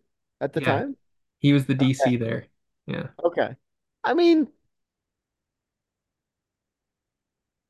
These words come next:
Speaker 1: when you have the chance to get Bill Belichick or Raheem Morris, you gotta get Raheem Morris, right?
Speaker 2: Just one of the greatest defensive minds out there right now.
Speaker 1: Yeah.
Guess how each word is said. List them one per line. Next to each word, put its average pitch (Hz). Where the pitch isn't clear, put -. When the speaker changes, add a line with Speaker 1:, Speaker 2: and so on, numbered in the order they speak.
Speaker 1:
when 160
you 196
have 202
the 165
chance 156
to 127
get 127
Bill 127
Belichick 117
or 110
Raheem 110
Morris, 101
you 113
gotta 113
get 95
Raheem 104
Morris, 80
right? 98
Speaker 2:
Just 147
one 165
of 139
the 131
greatest 131
defensive 120
minds 113
out 110
there -
right -
now. 127
Speaker 1:
Yeah. 110